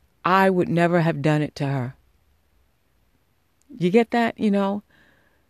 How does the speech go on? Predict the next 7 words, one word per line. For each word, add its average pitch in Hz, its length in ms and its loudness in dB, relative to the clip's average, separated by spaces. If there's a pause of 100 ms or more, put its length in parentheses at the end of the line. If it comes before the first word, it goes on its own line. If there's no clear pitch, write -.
(1000)
my 190 160 2
brain 190 800 4
needs 160 400 -4
conversation 143 1120 -2 (560)
for 147 220 0
it - 260 -2
to 143 280 -4